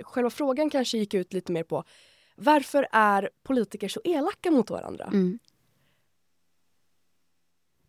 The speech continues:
Speaker 2: Ja, nej men alltså jag, jag kan inte annat än att hålla med. Alltså jag, jag,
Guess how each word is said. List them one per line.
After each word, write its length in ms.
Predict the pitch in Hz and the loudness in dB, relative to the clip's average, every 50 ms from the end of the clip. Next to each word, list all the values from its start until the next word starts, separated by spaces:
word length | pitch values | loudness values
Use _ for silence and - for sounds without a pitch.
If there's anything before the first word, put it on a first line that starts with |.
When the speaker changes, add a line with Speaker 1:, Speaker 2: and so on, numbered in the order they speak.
| _ - | _ 4
Speaker 2:
Ja, 340 | 240 214 202 202 208 220 - - | 6 6 6 4 2 0 -2 0
nej 180 | - 247 247 | 2 2 4
men 180 | 254 254 247 247 | 4 4 4 2
alltså 180 | 247 233 - 226 | 2 0 0 0
jag, 460 | 196 214 214 220 226 226 220 131 123 | 2 4 4 6 6 6 6 6 4
jag 220 | 196 202 180 180 | 4 2 0 2
kan 140 | - 247 269 | 2 6 6
inte 200 | 320 359 - 202 | 6 6 8 6
annat 200 | 175 160 156 - | 4 4 4 0
än 60 | 151 | -2
att 60 | 147 | -2
hålla 200 | 139 156 147 147 | 0 0 0 0
med. 240 | 156 247 285 - - - - _ _ _ _ _ _ _ _ _ | 2 0 0 0 -2 -8 -14 _ _ _ _ _ _ _ _ _
Alltså 220 | - 214 202 - 202 | -2 -2 0 0 -2
jag, 540 | 180 160 196 202 214 240 262 247 233 220 - | 0 2 2 4 4 6 6 6 4 4 2
jag, 200 | - 185 185 202 | 0 0 -2 -2